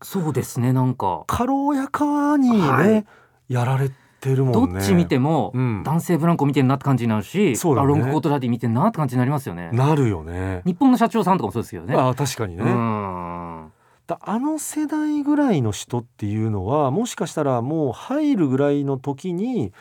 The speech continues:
Speaker 2: あの、エムワンだけじゃなくて、キングオブコントみたいな大会ももうあっ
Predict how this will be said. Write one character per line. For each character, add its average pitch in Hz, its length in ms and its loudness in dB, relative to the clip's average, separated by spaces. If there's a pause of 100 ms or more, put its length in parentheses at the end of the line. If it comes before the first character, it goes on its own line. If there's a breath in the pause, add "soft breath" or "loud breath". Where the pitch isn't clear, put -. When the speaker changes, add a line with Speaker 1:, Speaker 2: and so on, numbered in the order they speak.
(480 loud breath)
Speaker 2:
あ 117 80 -2
の、 110 500 -2 (220)
エ 160 140 2
ム 285 200 4
ワ 285 120 2
ン 277 160 -2
だ 269 100 2
け 277 140 -2
じ 214 80 0
ゃ 131 60 2
な 123 120 0
く - 80 -12
て、 101 140 -4
キ 226 240 -4
ン 277 140 2
グ 269 160 4
オ 269 40 2
ブ 262 160 -2
コ 269 240 -4
ン 220 100 -4 (280)
ト 135 120 4
み 143 140 0
た 170 120 0
い - 20 2
な 127 60 0
大 151 180 -2
会 156 100 -2
も 143 80 0
も 143 200 0
う - 200 -10
あ 320 60 0
っ 330 60 -4